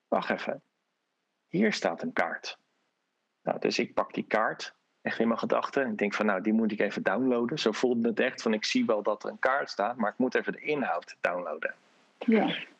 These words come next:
Speaker 1: En, ehm, nou, het waren allemaal engelenkaarten. Dus het was een, eh, grote, een engel met grote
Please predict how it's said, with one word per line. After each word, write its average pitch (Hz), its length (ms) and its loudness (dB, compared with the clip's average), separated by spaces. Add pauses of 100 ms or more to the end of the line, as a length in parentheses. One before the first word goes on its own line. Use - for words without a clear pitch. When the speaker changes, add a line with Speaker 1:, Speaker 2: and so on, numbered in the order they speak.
(140)
Speaker 1:
En, 120 300 2
ehm, 110 240 2
nou, 110 340 0
het 101 60 -8
waren 117 220 2
allemaal 117 240 0
engelenkaarten. 135 680 0
Dus 117 160 0
het - 120 -8
was 104 200 -2
een, 95 180 0
eh, 92 180 -2
grote, - 400 0
een 95 180 -2
engel 113 340 2
met 107 140 -2
grote 101 480 0